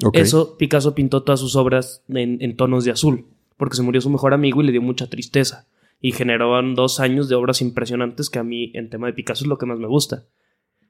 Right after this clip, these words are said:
Speaker 2: Eso, si no se hubiera muerto su amigo y hubiera generado esos sentimientos, no hubiera pasado.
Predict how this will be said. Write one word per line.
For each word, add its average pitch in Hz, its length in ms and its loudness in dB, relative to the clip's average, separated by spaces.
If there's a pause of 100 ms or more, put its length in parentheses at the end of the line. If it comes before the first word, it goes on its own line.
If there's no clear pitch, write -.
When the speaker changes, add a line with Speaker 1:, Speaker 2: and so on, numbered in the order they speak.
(320)
Speaker 2:
Eso, 165 400 2
si 147 160 0
no 143 100 2
se 147 80 -4
hubiera 147 220 2
muerto 147 400 -2
su 135 160 -6
amigo 143 320 0
y 123 100 -4
hubiera 127 160 -2
generado 127 320 -6
esos 127 160 -8
sentimientos, 131 560 -4
no 135 120 -4
hubiera 123 280 -8
pasado. - 420 -12